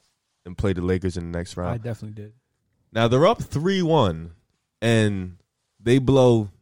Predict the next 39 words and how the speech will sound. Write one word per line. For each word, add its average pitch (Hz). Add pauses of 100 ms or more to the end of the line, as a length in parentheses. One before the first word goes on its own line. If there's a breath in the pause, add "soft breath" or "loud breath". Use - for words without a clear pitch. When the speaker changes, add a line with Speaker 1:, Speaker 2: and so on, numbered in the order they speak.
(100)
Speaker 1:
two 208
leads, 107 (300)
two 147
fifteen-point 113
leads, 82
right? 87
Speaker 2:
Mm-hmm. 104 (1400)
Speaker 1:
And 120
I 147
seen 214
it 175
on 131 (160)
a 123
lot, 143
I 131
see 202
it 175
a 151
lot 131
on 123
Twitter. 120 (340)
Paul 113
George 110
is 104
getting 101
all 98
the 92
blame, 95
this, 98
that, 95
and 87
the 87
third. 95
He 95
had 80
ten 92
points 90
in 85
the 80